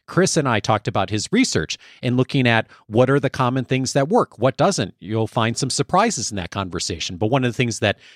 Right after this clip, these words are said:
shouldn't surprise any of us is a big factor is, are we regularly contributing to retirement plans if we have access to it? If you aren't, a good invitation to start, and episode five oh two might be a good motivator for you to begin going down that journey.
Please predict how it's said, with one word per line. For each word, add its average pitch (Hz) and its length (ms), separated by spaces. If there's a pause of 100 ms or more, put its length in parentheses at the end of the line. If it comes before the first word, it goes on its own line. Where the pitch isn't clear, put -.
shouldn't 175 360
surprise 107 380
any 185 200
of 85 120
us 120 160 (280)
is 104 80
a 110 60
big 120 200
factor 110 420
is, 165 160 (220)
are 98 80
we 117 140
regularly 98 560
contributing 107 560
to 101 180
retirement 123 540
plans 82 260
if - 120
we 101 80
have 117 180
access 104 460
to 170 180
it? 80 100
If 98 140
you 113 80
aren't, 127 340 (300)
a - 20
good 110 160
invitation 110 540
to - 100
start, 120 400 (260)
and 92 140
episode 90 380
five 92 260
oh 85 80
two 90 300
might 85 260
be 87 220
a 95 160
good 87 300 (280)
motivator 98 500
for - 140
you 87 280
to - 140
begin 85 440 (180)
going 90 240
down 85 200
that 80 160
journey. 78 340